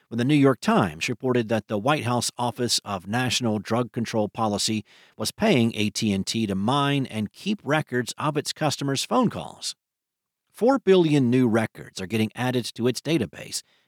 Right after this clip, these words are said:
every day, and a federal or state law enforcement agency can request a query with a subpoena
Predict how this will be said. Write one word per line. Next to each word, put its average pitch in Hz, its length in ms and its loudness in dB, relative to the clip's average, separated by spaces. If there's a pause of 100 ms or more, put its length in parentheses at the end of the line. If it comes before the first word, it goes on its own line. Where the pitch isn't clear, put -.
every 120 300 -2
day, 139 440 -2 (460)
and 95 100 -16
a 90 80 -14
federal 143 540 2
or 95 200 -6
state 123 340 0
law 127 260 4
enforcement 113 500 0
agency 117 480 -2
can 107 220 -4
request 139 460 -2
a 135 40 -8
query 87 420 -10
with 113 220 -8
a 117 80 -4
subpoena 107 500 -4